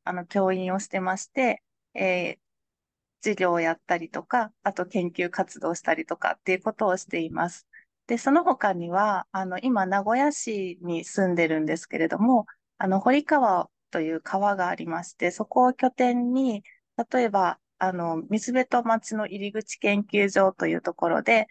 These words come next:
あの、堀川の、まあ、調査、研究ですとか、あと、あの、その広報活動ですとかっていうことをやったり、で、あと他にはですね、あの、堀川中心にして、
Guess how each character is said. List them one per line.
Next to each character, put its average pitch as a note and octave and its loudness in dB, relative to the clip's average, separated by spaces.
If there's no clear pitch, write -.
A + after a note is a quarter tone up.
あ F#3+ -6
の、 F#3 -4
堀 G#3 -4
川 F3+ 2
の、 A#3 0
ま G3 0
あ、 - -8
調 G3+ 0
査、 - -2
研 F3 -6
究 E3 -4
で F3 -4
す - -12
と F3 -8
か、 A3+ 0
あ A#3 -4
と、 F#3+ -4
あ F#3 -2
の、 E3 -4
そ G3 -6
の E3+ -4
広 A#3 4
報 A3 4
活 G#3+ -2
動 D#3 -4
で E3+ -6
す - -16
と - -6
か - -6
っ - -20
て G3+ -6
い G3 -2
う F#3+ -4
こ G#3+ 0
と G#3+ 2
を G3+ 6
や E3+ 4
っ - -4
た E3 2
り、 D#3+ -4
で、 G#3+ 2
あ C#4 0
と A3+ 0
他 A3 -2
に C4 2
は G#3+ 4
で - -4
す - -12
ね、 - -4
あ - -4
の、 F#3+ 0
堀 A#3 0
川 F#3 2
中 F3+ -4
心 F#3 -8
に F3+ -8
し - -14
て、 B3 4